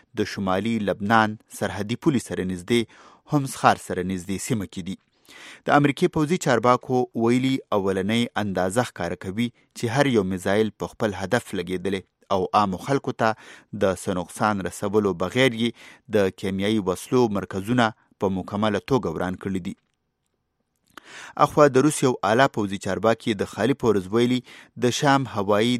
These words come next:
دفاعي نظام چې زیاتره د پخواني شوروي اتحاد د وسلو په دفاعي نظام باندې اډانه لري، د امریکې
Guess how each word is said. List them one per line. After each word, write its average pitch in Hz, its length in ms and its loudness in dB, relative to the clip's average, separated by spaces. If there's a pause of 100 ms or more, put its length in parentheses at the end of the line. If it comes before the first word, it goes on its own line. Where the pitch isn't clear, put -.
(100)
دفاعي 107 400 0
نظام 107 360 0
چې 92 200 -8
زیاتره 113 420 0 (400)
د - 140 -2
پخواني 107 420 0 (140)
شوروي 101 400 0
اتحاد 98 520 -6
د 92 140 -4
وسلو 123 320 0 (100)
په 90 140 -6
دفاعي 98 420 -2 (140)
نظام 101 420 -2
باندې 87 300 -6 (640)
اډانه 98 400 0
لري، 123 300 2 (480)
د - 20 4 (300)
امریکې 92 420 -2